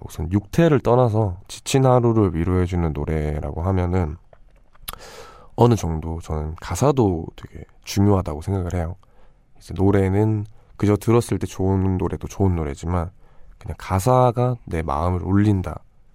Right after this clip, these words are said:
그리고 내 마음을 너무 위로해준다 하면은 정말 좋은 노래라고 생각을 하거든요. 그래서 뭐 가사도 좋고, 그리고 그냥 가사를 떠나서 그냥 그 분위기 자체가 내 마음을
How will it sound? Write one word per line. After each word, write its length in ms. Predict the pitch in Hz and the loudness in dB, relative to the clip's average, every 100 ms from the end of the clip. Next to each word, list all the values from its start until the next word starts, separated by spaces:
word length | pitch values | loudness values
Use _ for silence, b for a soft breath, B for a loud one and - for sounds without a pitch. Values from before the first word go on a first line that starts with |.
| _ _ | _ _
그리고 300 | - 82 82 | -14 -8 -6
내 160 | 85 82 | -4 -4
마음을 320 | 80 85 82 | -4 -4 -4
너무 180 | 82 95 | -2 2
위로해준다 640 | 113 107 - 78 - - | 4 4 0 -8 -10 -12
하면은 340 | - 87 87 95 | -8 -4 -4 -6
정말 260 | - 87 | -4 -4
좋은 240 | 80 98 92 | -2 0 0
노래라고 520 | 87 82 76 - - - | 0 -4 -8 -12 -16 -8
생각을 300 | 98 90 90 | -4 -2 -2
하거든요. 440 | 101 87 82 92 92 - _ B B B B B B B B B | -4 -4 -8 -10 -12 -20 _ B B B B B B B B B
그래서 540 | - 90 82 82 80 82 87 | -12 -8 -6 -6 -6 -8 -14
뭐 200 | 78 - | -16 -12
가사도 400 | - - 101 98 | -6 0 0 0
좋고, 800 | - 90 - - 92 92 92 90 | -6 -10 -10 -6 -2 -2 -2 -6
그리고 400 | - 85 95 80 - b b - | -8 -12 -10 -12 -14 b b -10
그냥 200 | 92 85 | -4 -4
가사를 300 | - - 98 107 | -2 0 0 2
떠나서 540 | 143 160 120 95 107 | 4 4 2 -4 -6
그냥 160 | - - | -6 -6
그 120 | 98 | -6
분위기 420 | 92 101 107 113 | -4 0 2 2
자체가 520 | 101 73 - 80 76 73 | 0 -8 -8 -10 -8 -6
내 160 | 78 | -6
마음을 560 | 78 80 82 80 90 | -4 -2 -2 -2 -4